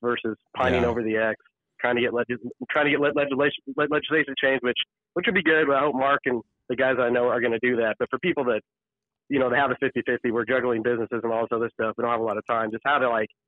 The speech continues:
Speaker 1: you know, I got, I got eleven years to deal with this, with this individual. <laughs>
Speaker 2: Yeah.
Speaker 1: You know what I mean? <laughs> So, yeah.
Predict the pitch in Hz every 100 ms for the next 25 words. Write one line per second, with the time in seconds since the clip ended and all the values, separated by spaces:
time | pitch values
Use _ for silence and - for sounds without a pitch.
0 | _ _ _ 127 104 - 131 143 - 139
1 | 139 151 156 151 151 117 - _ _ 131
2 | 135 135 117 117 127 - 120 120 120 127
3 | 120 135 120 107 92 - - - - -
4 | - 226 - - 359 - 381 330 370 415
5 | - 185 180 151 - _ - 139 143